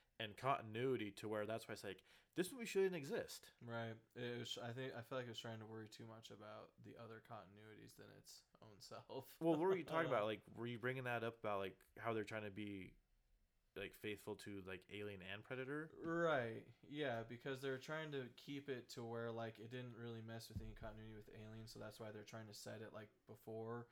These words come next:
Speaker 2: But what I would agree with you, it'd be better just to place it after. But that's also the other problem is, like, if you're to place it after and, like, they do another Aliens movie or whatever, you know,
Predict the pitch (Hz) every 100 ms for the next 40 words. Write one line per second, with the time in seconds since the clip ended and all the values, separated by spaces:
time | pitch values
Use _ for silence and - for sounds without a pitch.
0 | - - - 120 120 120 117 123 117 120
1 | 120 110 117 117 117 113 113 110 113 110
2 | 113 110 107 - 113 110 110 - 110 107
3 | 120 - 151 151 156 - - _ _ -
4 | 123 127 123 - 120 117 110 131 135 113
5 | 123 117 113 110 113 110 - 123 117 104
6 | 120 117 - 120 - 120 120 - 107 110
7 | 107 110 - - - 110 107 107 110 104
8 | - - _ _ _ _ _ - 117 135
9 | 135 120 117 117 113 117 113 113 110 110
10 | 110 110 113 113 120 110 110 107 113 _
11 | _ _ _ - 113